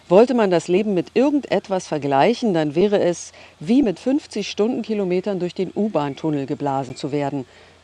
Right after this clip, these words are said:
um am anderen Ende ohne eine einzige Haarnadel am Schopf wieder herauszukommen,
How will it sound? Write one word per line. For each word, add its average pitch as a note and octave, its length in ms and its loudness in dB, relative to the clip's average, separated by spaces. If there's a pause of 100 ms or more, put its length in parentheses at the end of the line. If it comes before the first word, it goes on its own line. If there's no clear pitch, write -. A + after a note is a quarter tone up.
(240)
um F3 120 4
am D#3 120 6
anderen D#3+ 360 4
Ende E3 300 4
ohne G3+ 220 4
eine D3 180 0
einzige D#3 460 0
Haarnadel D#3 520 2
am C#3 120 -2
Schopf - 460 -8
wieder E3+ 180 4
herauszukommen, C#3 840 -2